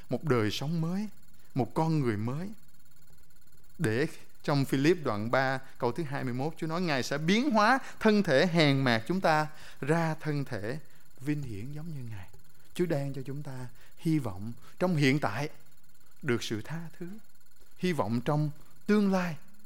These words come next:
được ở với Chúa vinh hiển đời đời. Cảm ơn Chúa. Thiên Chúa giáng trần để vì, để chết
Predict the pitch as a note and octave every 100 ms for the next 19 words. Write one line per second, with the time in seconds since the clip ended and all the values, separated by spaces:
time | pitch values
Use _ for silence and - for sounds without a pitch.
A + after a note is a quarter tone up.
0 | - - - B2+ G#2+ - G2 A#2 C3 C3
1 | - C3+ C#3 C#3 D#3 - - - - A#2+
2 | C3 A#2 F2+ A2 B2+ G2 F#2 F2+ F2+ F#2
3 | - - - - - - - C3+ C#3 A#2
4 | - C3+ D3 D#3 - - - - - -
5 | - - - - - F3+ E3+ D#3+ E3+ E3+
6 | G3+ G#3+ F#3 C#3+ D3 F#3 - G2+ F2+ -
7 | - - - - - - G2+ G#2+ A2 B2
8 | G2+ F2+ - - - F#2+ - D#3